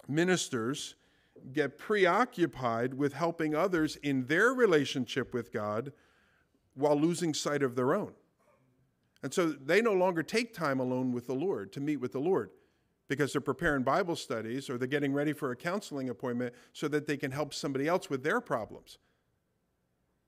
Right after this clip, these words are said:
True ministry has to be the overflow of what is already taking place inside of us.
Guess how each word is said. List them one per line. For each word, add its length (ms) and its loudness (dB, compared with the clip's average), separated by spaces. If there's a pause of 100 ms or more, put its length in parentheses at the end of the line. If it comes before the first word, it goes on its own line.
(440)
True 200 -2
ministry 500 -2
has 420 -6
to 100 -4
be 140 0
the 220 -2
overflow 960 -4 (560)
of 140 -10
what 140 -2
is 120 -2
already 260 -2
taking 360 -8
place 340 -12
inside 440 -12
of 100 -16
us. 340 -20